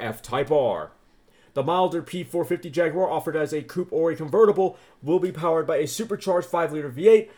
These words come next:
that makes four hundred and forty-four horsepower, four hundred and fifty P S, hence the name, and four hundred and twenty-eight pound-feet of torque.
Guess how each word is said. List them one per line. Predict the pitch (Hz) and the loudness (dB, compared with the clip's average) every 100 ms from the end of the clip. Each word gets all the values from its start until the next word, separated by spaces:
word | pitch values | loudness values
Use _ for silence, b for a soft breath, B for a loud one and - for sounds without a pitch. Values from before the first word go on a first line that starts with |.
| B | B
that | 156 | -4
makes | 156 127 | -4 -4
four | - 196 | 2 2
hundred | 185 165 170 | 2 -2 -6
and | 131 | -4
forty-four | 156 135 127 123 | -4 -4 -4 2
horsepower, | 202 - 160 147 143 b _ | 2 2 -2 -2 -2 b _
four | 139 | -4
hundred | 135 131 | -4 -4
and | 117 | -8
fifty | 127 120 | -8 -12
P | 120 131 | -8 -2
S, | 123 120 - _ | -2 -4 -14 _
hence | - 107 - | -12 -10 -6
the | |
name, | 110 160 151 123 b b b | 0 2 0 -2 b b b
and | 123 120 - _ - | -8 -8 -18 _ 2
four | 190 180 | 4 4
hundred | 185 165 | 0 -4
and | 151 | -8
twenty-eight | - 156 143 - 196 190 | -6 -6 -4 4 6 6
pound-feet | 127 113 - 95 | -2 -4 -4 -10
of | - | -12
torque. | - 175 107 - | -2 0 0 -4